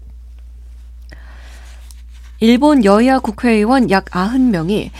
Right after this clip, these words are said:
태평양 전쟁 A급 전범이 합사된 야스쿠니 신사에서 집단 참배했습니다.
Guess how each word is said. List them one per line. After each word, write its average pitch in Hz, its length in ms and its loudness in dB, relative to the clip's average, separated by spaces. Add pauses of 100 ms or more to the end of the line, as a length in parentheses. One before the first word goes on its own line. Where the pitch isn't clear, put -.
(320)
태평양 294 480 0
전쟁 254 480 0
A급 240 500 -2
전범이 208 460 0
합사된 220 560 -6 (340)
야스쿠니 214 460 0
신사에서 220 580 -2
집단 170 540 -8
참배했습니다. 165 840 -6